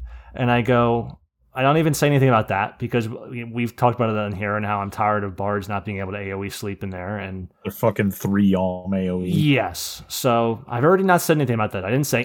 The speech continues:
Speaker 1: "Eh, wrong." I'm not gonna rub it in. I'm just gonna move to the next question. Maybe we can just have them fix that real quick. You know, that it's not a problem. I'm not gonna say, "That's it, you're not good enough, get the fuck out."
Speaker 2: I have answered so many questions about bards and using A O E sleeps lately.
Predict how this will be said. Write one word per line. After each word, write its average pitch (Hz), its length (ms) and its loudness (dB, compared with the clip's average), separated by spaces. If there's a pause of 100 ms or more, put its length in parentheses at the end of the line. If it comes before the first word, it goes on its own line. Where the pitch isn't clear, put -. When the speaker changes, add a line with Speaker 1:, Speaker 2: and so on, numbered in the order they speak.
Speaker 1:
"Eh, 147 280 -2
wrong." 135 380 -2
I'm 123 100 -6
not 139 180 -2
gonna 170 100 -2
rub 123 180 0
it 98 60 -2
in. 98 100 -4
I'm 110 120 -2
just 107 120 -8
gonna 120 100 -2
move 120 60 0
to 123 40 0
the 139 60 0
next 160 180 -2
question. 90 340 -8
Maybe 95 240 -8
we 110 140 -2
can 117 140 -4
just 120 180 -4
have 110 180 -2
them 123 80 -4
fix 156 300 -6
that 147 180 -4
real 151 140 -4
quick. 147 460 -8
You 95 80 -8
know, 92 100 -8
that 101 180 -6
it's - 160 -12
not - 80 -2
a 175 60 -4
problem. 101 500 -4
I'm 110 140 -6
not 127 160 -2
gonna 135 160 -2
say, 117 240 0
"That's 117 260 -2
it, 139 140 6
you're 110 100 -6
not 117 220 0
good 135 160 0
enough, 107 180 -2
get - 140 -6
the - 60 -12
fuck - 220 -6
out." 139 120 0
Speaker 2:
I 170 100 6
have 202 160 8
answered 156 320 4
so 127 220 2
many 139 180 2
questions 107 480 0
about 98 240 4
bards 98 380 2
and 98 80 6
using 92 240 2
A 92 180 2
O 95 80 2
E 95 60 4
sleeps - 340 -4
lately. 123 340 -2